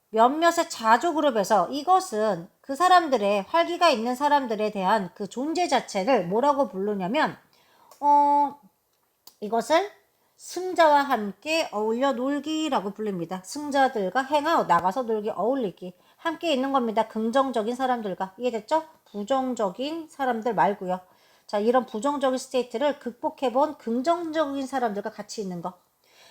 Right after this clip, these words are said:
The benefit here, 여기에서의 이득은 이다. 뭐냐면,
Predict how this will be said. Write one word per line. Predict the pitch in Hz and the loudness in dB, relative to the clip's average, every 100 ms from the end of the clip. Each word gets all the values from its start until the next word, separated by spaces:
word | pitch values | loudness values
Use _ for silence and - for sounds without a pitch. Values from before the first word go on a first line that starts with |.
| _ - | _ 0
The | 262 | 2
benefit | 262 302 392 403 339 | 6 6 6 0 -6
here, | 311 - 214 247 190 | -10 -6 0 2 2
여기에서의 | 185 208 320 381 370 339 320 269 208 233 | 2 0 -2 -2 2 6 6 4 -2 -4
이득은 | 240 233 247 226 | -2 -2 0 -2
이다. | 190 247 190 202 226 208 165 139 | -2 4 8 8 8 8 6 0
뭐냐면, | 185 226 302 254 185 269 254 | -6 -4 0 -2 -2 -2 -2